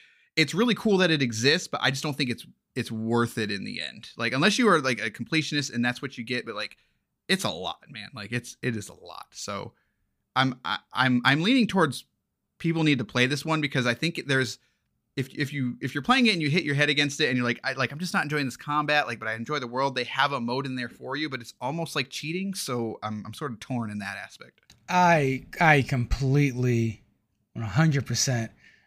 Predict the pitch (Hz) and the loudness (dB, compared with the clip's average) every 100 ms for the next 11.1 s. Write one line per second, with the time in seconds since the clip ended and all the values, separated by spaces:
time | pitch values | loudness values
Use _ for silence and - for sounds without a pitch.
0 | _ 117 110 101 - _ 196 185 143 123 | _ -6 -6 -8 -14 _ 6 6 4 2
1 | 117 - 113 107 104 - 123 104 - 120 | 0 -2 -4 -4 -4 -2 -2 -2 -4 -4
2 | 107 98 - 127 123 110 - 101 101 _ | -4 -6 -6 -4 -2 -4 -6 -8 -10 _
3 | _ _ _ _ 185 180 269 277 202 170 | _ _ _ _ -8 0 4 4 6 6
4 | 185 156 139 131 135 123 127 139 104 98 | 6 6 2 2 2 2 2 2 0 -6
5 | - _ - 143 - 143 127 120 127 120 | -14 _ -8 -8 -6 -8 -6 -8 -4 -2
6 | 117 113 - _ _ _ _ 127 131 147 | 0 -2 -6 _ _ _ _ -4 0 2
7 | 131 147 170 156 143 147 139 139 151 127 | 2 4 4 4 6 6 4 4 4 2
8 | 113 104 - _ _ 139 123 - - - | -2 -4 -10 _ _ -8 -6 -4 2 8
9 | 202 147 113 107 107 90 - - - - | 10 8 2 -4 -8 -12 -14 -20 -18 -18
10 | - 143 135 127 117 - _ - 143 135 | -8 0 2 2 -2 -8 _ -6 -2 0
11 | 139 | -2